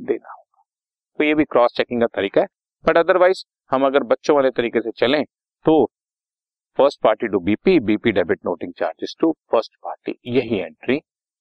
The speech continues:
सेकंड पार्टी की बुक्स में चलती रहती है। फर्स्ट पार्टी अपनी बुक्स में एंट्री चेंज करती रहती है according to the situation।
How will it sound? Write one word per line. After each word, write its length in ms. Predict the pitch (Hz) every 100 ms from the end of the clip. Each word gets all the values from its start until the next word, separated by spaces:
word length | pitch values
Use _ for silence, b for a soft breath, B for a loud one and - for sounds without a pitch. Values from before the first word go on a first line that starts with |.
| _
सेकंड 360 | - 160 135 110
पार्टी 280 | 90 - 87
की 100 | 85
बुक्स 220 | 85 -
में 60 | 95 -
चलती 200 | 92 113
रहती 160 | 135
है। 60 | 170 b b _ _
फर्स्ट 320 | 202 269 - -
पार्टी 300 | 135 127 123
अपनी 220 | 117 113
बुक्स 220 | 101 98 123
में 80 | 98
एंट्री 280 | 87 92
चेंज 300 | 92 - 95
करती 260 | - 95 104
रहती 180 | 107 139
है 80 | 123
according 420 | 95 87 90 90
to 100 | 95
the 140 | 208 - _ _ _ _ _ -
situation। 520 | 110 - - -